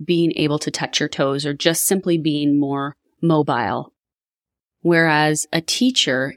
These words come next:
is concerned with your benefit in a broader sense, and perhaps over a longer period of time.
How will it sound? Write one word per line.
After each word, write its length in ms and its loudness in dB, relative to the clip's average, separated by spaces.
is 140 0
concerned 480 0
with 180 -4
your 100 -4
benefit 520 -8
in 140 -10
a 80 -8
broader 540 0
sense, 540 -4
and 240 0
perhaps 540 -2
over 280 0
a 60 0
longer 340 -2
period 340 -4
of 80 -8
time. 400 -14